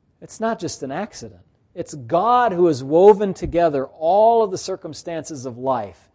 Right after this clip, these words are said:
That's almost a greater miracle, isn't it, than just sending an angel to say the word? Very complicated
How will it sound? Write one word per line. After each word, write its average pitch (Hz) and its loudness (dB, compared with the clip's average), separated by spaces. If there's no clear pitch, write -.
That's 165 -6
almost 175 0
a 135 -8
greater 135 2
miracle, 123 -4
isn't 123 -6
it, 139 -10
than 110 -12
just 120 -10
sending 131 -10
an 117 -10
angel 139 -10
to 110 -20
say 123 -8
the 120 -8
word? 127 -4
Very 185 6
complicated 165 -2